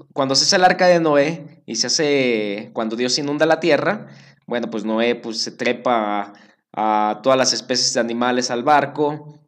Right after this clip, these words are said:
y, y, pues, tanto al hombre, y bueno, se salva al... El, el, bueno, s-, vuelve nuevamente a renacer.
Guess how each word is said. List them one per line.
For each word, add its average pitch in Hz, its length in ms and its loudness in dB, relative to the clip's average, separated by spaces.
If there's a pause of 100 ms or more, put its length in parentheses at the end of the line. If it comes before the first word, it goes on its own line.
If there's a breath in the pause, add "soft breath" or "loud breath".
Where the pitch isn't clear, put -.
(120)
y, 107 680 -2 (240)
y, 113 220 -8
pues, 113 460 -6 (140)
tanto 110 280 -8
al 113 100 0
hombre, 135 380 2
y 127 100 0
bueno, 110 240 -2
se - 100 -4
salva 104 340 -2
al... 90 500 -8
El, 80 380 -14 (440)
el, - 140 -18
bueno, 113 260 -6
s-, 110 180 -8
vuelve 127 500 0
nuevamente 127 520 -4
a 127 40 0
renacer. 98 560 -6